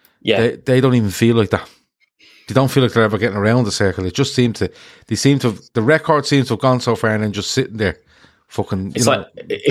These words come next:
Speaker 2: banging
Speaker 1: like it's
Speaker 2: off, banging off itself on the same note for the last fucking twenty years.
Speaker 1: It's,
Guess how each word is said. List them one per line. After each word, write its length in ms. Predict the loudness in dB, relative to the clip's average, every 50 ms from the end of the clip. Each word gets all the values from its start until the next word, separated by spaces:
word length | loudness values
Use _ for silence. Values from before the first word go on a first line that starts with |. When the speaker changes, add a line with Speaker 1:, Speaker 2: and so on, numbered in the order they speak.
| 2
Speaker 2:
banging 140 | 2 2 0
Speaker 1:
like 140 | 0 -2 0
it's 100 | 2 2
Speaker 2:
off, 300 | 0 0 -2 -6 _ _
banging 260 | -2 0 2 2 2
off 160 | 2 2 0
itself 340 | -2 -6 0 0 0 2 0
on 80 | -2 -4
the 80 | -4 -4
same 300 | -2 -2 0 0 -2 -2
note 200 | 0 0 -2 -2
for 120 | -4 -8
the 80 | -8 -4
last 220 | -2 -2 -2 -2
fucking 240 | -6 -12 -12 -12 -10
twenty 300 | -8 -6 -6 -6 -8 -10
years. 320 | -6 -6 -6 -6 -6 -10 _ _ _ -10
Speaker 1:
It's, 160 | -10 -8